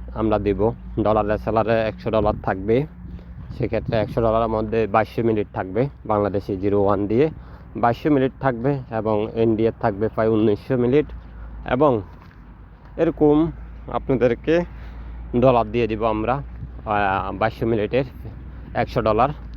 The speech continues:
যারা এই আমরা ফার্স্ট রাখছি, আজকে রেট রাখেছি, রেটটি only পঁচিশশো টাকা।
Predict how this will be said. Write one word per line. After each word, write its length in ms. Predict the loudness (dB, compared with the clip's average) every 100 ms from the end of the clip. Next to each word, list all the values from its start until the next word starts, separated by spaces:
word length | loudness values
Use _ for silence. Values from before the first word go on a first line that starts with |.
| -10 -6 -8 -8 -12 -14 -10 -4 2
যারা 540 | 4 4 4 2 -2 -10 -14 -4
এই 120 | 0
আমরা 320 | 2 2 0
ফার্স্ট 400 | 0 0 0 0
রাখছি, 360 | -2 -2 -6 -4
আজকে 260 | -4 -2 -2
রেট 220 | -2 -4 -6
রাখেছি, 520 | -2 0 -2 0 2 2 -4 -18 -18 -18 -18 -18 -18 -18 -18 -14 2
রেটটি 480 | 4 4 0 2 2
only 480 | 2 2 2 0 -2 -4 -6 -8 -16 -4
পঁচিশশো 420 | -4 -2 -4 -2
টাকা। 340 | 0 2 2